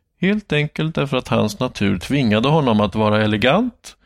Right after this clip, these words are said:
under det att hennes natur mycket väl lät tala med sig. Å andra sidan behövde hon aldrig ta ut fläckar ur hans kläder, aldrig sy ihop revor i hans rock eller klippa fransarna på byxbenen.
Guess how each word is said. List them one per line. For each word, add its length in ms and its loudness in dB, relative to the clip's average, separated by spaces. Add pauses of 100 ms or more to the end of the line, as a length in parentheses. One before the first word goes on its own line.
(140)
under 300 2
det 120 2
att 160 -2
hennes 380 0
natur 440 0
mycket 340 -2
väl 380 0
lät 280 -2
tala 320 0
med 180 -2
sig. 240 -10 (1300)
Å 140 0
andra 340 2
sidan 360 2
behövde 320 2
hon 100 0
aldrig 320 0
ta 100 -2
ut 160 -2
fläckar 540 -2
ur 160 0
hans 260 0
kläder, 600 2
aldrig 680 0
sy 240 2
ihop 340 0
revor 540 2
i 120 2
hans 240 2
rock 460 -4
eller 240 2
klippa 380 -2
fransarna 520 -2
på 100 -4
byxbenen. 600 -6